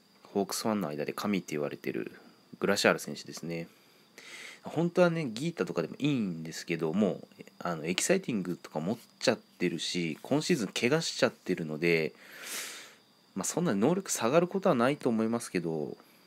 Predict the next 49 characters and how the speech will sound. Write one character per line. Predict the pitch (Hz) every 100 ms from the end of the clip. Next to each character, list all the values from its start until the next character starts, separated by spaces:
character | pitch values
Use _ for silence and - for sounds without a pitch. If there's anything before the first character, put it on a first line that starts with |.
| -
そ | - - 151
ん | 185 180 180 180 175 175 175
な、 | 170
な | 165
ん | 147
か、 | 82 - - - - _ _ - -
欲 | 110
し | - 139
い |
っ | 92
て | -
い | 85
う |
わ | 82
け | 80
で |
も | 76
な | 82 98
い | 85
ん | 73
で | 73
す | -
よ | 76
ね。 | 78 80 73
ま | 92
あ、 |
千 | - 160
賀 |
投 | 175
手 | 185 113
は |
欲 | 92
し |
い | 98
ん | 78
で | 76
す | -
け |
ど | 65
ね。 | 71 82 85 - _ - - - - - - - - -
で、 | 95
グ |
ラ | 107 110
シ | 117
ア | 98
ル |
に | 85
全 | 80 92 95
突 | 104